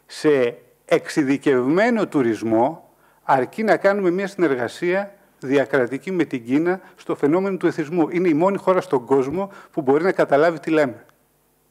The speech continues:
Και οι ασιατικές, Νότιος Κορέα, η Ιαπωνία. Στο συνέδριο το καλοκαίρι ήρθε μόνη της, με δικά της έξοδα,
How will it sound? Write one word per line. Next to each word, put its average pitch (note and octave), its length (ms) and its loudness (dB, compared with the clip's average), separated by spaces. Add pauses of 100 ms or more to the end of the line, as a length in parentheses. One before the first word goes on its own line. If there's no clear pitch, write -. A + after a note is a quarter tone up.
(1300)
Και A3 120 0
οι D#3 160 4
ασιατικές, - 880 -4 (600)
Νότιος B2+ 440 -4
Κορέα, A2 520 -2 (520)
η C3+ 80 -10
Ιαπωνία. A2 520 -2 (560)
Στο - 160 -20
συνέδριο F3 340 0
το D#3+ 80 -4
καλοκαίρι F3 580 0
ήρθε E3+ 360 -2 (200)
μόνη E3 460 2
της, B2 180 -8
με B2+ 140 0
δικά B2 340 0
της - 240 -10
έξοδα, E3+ 580 -2